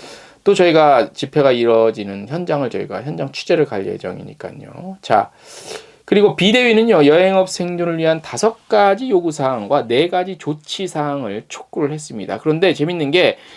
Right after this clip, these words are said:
다섯 가지 먼저 요구사항은 이번 코로나 일구에 관련된 요구사항이고요. 어, 이어서 말씀드린 네 가지 조치사항은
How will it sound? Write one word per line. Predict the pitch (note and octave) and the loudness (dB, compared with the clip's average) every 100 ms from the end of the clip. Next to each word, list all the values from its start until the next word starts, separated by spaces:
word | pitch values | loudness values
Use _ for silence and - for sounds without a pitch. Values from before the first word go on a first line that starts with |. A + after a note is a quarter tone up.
| - - | -20 -10
다섯 | D3 D#3 C#4 | -4 0 0
가지 | C4+ B3 A3+ | 2 0 0
먼저 | D#3 E3 | -2 0
요구사항은 | B2+ B2+ D3 D3 A2 C#3 B2 | 0 0 -2 -4 -4 -4 -4
이번 | B2+ | -6
코로나 | C3 - C#4 G4 G4 | -6 -8 -6 -2 -2
일구에 | C3 B2 F#3 F#3 | -2 -4 0 0
관련된 | C#3 A2 G2 G2 G2 G2 | 2 -2 -4 -8 -10 -10
요구사항이고요. | G2 G2+ G2 F#2 G2 A#2+ G2+ E2+ F#2 _ _ _ _ _ _ _ - - _ _ | -12 -12 -12 -12 -14 -10 -8 -8 -14 _ _ _ _ _ _ _ -20 -20 _ _
어, | A2 A2+ G#2+ G#2+ A#2 | 2 4 4 2 2
이어서 | D#3+ G3+ G#3+ | 2 4 4
말씀드린 | D#3+ C#3+ E3+ E3 C#3 | 2 0 -4 -6 0
네 | A#2 E3 | 2 4
가지 | G3 F3+ D#3+ C#3 B2+ A#2+ | 4 4 2 -4 -10 -10
조치사항은 | - C3 C3+ - C#3 G#2+ F#2+ C3+ F3 F#2+ | -10 -12 -10 -12 -8 -4 -4 -6 -8 -10